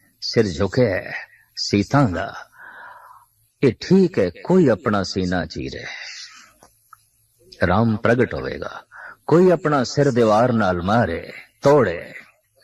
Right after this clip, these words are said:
ਖੁਦਾ ਪ੍ਰਗਟ ਹੋਵੇਗਾ, ਪ੍ਰਭੂ ਪ੍ਰਗਟ ਹੋਵੇਗਾ।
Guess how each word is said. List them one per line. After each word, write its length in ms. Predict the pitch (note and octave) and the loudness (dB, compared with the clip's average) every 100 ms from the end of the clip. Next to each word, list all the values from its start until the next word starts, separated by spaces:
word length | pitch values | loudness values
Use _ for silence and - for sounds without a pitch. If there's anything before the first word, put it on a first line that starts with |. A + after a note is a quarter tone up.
| - _ | -20 _
ਖੁਦਾ 320 | - G2 G2+ | -2 2 0
ਪ੍ਰਗਟ 380 | G2+ A2 B2 - | 0 -2 -2 -4
ਹੋਵੇਗਾ, 560 | C#2+ B1+ - - - - _ _ - | -6 -8 -12 -14 -16 -20 _ _ 0
ਪ੍ਰਭੂ 280 | C3+ D#3 C#3+ | 2 2 2
ਪ੍ਰਗਟ 380 | - C#3 F#3+ | 2 2 2
ਹੋਵੇਗਾ। 560 | G2 E2 D#2 D#2+ - - | 2 0 -2 -4 -6 -14